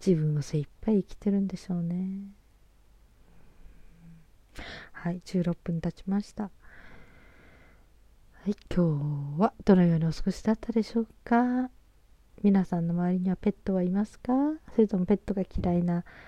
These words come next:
人もいるのかもしれないですね。うん。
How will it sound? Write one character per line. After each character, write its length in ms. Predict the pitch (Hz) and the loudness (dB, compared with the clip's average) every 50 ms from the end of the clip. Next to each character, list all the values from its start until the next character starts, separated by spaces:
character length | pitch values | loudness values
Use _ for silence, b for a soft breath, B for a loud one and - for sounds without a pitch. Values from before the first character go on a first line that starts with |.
| B B B _ - | B B B _ -20
人 200 | - - - 185 | -10 -4 0 0
も 120 | 175 170 | 2 2
い 80 | 170 180 | 2 2
る 80 | 185 190 | 2 2
の 120 | 208 214 | 0 -2
か 140 | - - 196 | 0 0 -2
も 80 | 196 | -2
し 120 | 196 - - | -2 -2 -2
れ 80 | 202 196 | 0 0
な 160 | 220 233 240 | 2 2 0
い 60 | 240 | 0
で 140 | 220 233 226 | 0 -2 -4
す 60 | - - - 240 | -4 -6 -6 -2
ね。 580 | 247 262 262 262 262 262 262 262 262 262 262 262 - b b b b b b b b b b b b b - - | 0 0 0 0 0 -2 -2 -4 -4 -6 -8 -12 -16 b b b b b b b b b b b b b -8 -4
う 40 | 180 | -2
ん。 640 | 175 175 170 170 170 165 165 165 160 160 160 160 160 | 0 0 0 -2 -2 -4 -4 -6 -6 -8 -10 -12 -14